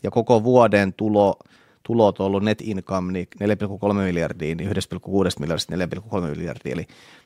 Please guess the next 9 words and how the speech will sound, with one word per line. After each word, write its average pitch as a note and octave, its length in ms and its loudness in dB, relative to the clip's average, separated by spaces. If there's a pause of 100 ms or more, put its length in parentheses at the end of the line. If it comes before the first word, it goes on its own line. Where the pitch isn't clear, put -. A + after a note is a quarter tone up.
varmasti A2+ 500 2 (140)
ta-, G#2 160 4
taitaa G#2 280 2
olla D#3 120 6
yrityksen A2+ 840 2
kaikki, G2 380 0
kaikilla G#2 340 4
mittareilla G2 440 2
ennätystä G2 540 -2